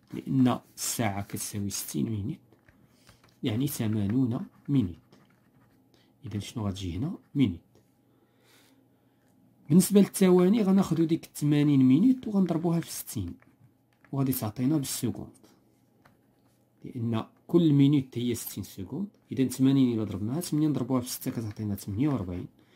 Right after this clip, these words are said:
إذن ربعة آلاف وثمنمية سكوند، ربعة آلاف وثمنمية سكوند. إذن غادي ننتقلوا للحالة الثانية. عندنا واحد جور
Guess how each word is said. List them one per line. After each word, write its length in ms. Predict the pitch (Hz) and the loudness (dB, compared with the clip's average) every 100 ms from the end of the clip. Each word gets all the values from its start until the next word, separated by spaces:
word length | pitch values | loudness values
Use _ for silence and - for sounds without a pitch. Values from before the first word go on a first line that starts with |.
| _ _ _ | _ _ _
إذن 260 | 120 147 139 | -6 -4 -2
ربعة 300 | 107 95 107 | -2 -2 -4
آلاف 240 | 135 143 | -4 -6
وثمنمية 520 | 113 - 101 90 98 139 | -10 -8 -8 -6 -6 -8
سكوند، 600 | - - - - _ - - | -10 -14 -16 -20 _ -20 -16
ربعة 300 | - 85 85 | -14 -12 -12
آلاف 200 | 87 156 - _ - _ _ - - | -10 -12 -14 _ -20 _ _ -20 -20
وثمنمية 560 | - 123 107 90 95 143 - _ _ _ _ _ _ _ | -14 -8 -8 -8 -8 -10 -14 _ _ _ _ _ _ _
سكوند. 260 | - 120 - _ _ _ _ _ _ _ _ _ _ _ _ _ _ _ _ _ _ _ _ _ _ _ _ _ _ _ _ _ _ _ _ _ _ _ _ _ _ _ _ _ _ _ _ | -16 -16 -16 _ _ _ _ _ _ _ _ _ _ _ _ _ _ _ _ _ _ _ _ _ _ _ _ _ _ _ _ _ _ _ _ _ _ _ _ _ _ _ _ _ _ _ _
إذن 320 | 135 165 156 - _ _ _ _ _ _ _ _ _ - | 0 2 2 -2 _ _ _ _ _ _ _ _ _ -10
غادي 200 | 139 156 | 0 2
ننتقلوا 600 | 143 - 143 131 131 - - | 2 -2 -4 0 0 0 -6
للحالة 440 | - 117 - 123 113 | -8 -8 -6 -4 -4
الثانية. 600 | - - 113 95 101 156 | -6 -6 -4 -4 -2 0
عندنا 240 | 131 143 | 2 2
واحد 280 | 170 160 117 | 4 2 -2
جور 300 | 104 117 | -4 -4